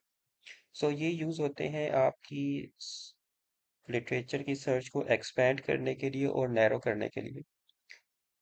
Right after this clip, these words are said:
जो and का word है, ये यूज़ होता है दो concepts के दरमियान देखने के लिए कि ये दोनों मौजूद हों।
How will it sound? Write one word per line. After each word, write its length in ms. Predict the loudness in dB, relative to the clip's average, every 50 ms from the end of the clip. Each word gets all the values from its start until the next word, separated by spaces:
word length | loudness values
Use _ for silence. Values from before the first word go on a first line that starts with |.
| _ _ _ _ -6
जो 260 | -2 0 -2 0 2 4
and 280 | 6 6 6 4 2
का 160 | 2 2 2 4
word 340 | 4 4 4 4 2 2
है, 240 | 2 2 2 2 2
ये 140 | 0 -2 -2
यूज़ 360 | -2 -2 -4 -6 -4 -2 -2
होता 240 | -2 -2 0 0 -2
है 320 | -2 0 0 -2 -4 -4 -8 _ _ _ _ _ _ _ _ _ _ _ _ _ -18
दो 500 | -8 -2 0 0 2 2 0 0 -2 -4 -6 -10 -18 _ _ _ _ _ _ _ _ _ 0
concepts 800 | 2 2 2 0 -4 -10 -12 -12 -4 0 2 2 0 0 -6 -8
के 180 | -4 -2 -2 -2
दरमियान 600 | -2 -2 -4 -2 -2 0 2 2 2 2 0 -4 -8 _ _ _ _ _ _ _ _ _ _ _ _ _ _ _ _ _ _ _ _ _ _ _ _ _ _ -20 -20 _ -10
देखने 380 | -2 0 0 0 0 0 -2 0
के 140 | 0 0 0
लिए 180 | 0 0 -2
कि 120 | -2 -2 0
ये 120 | 0 0
दोनों 360 | 0 2 2 2 2 2 0
मौजूद 400 | 0 0 0 0 0 0 0 0
हों। 100 | -2 -4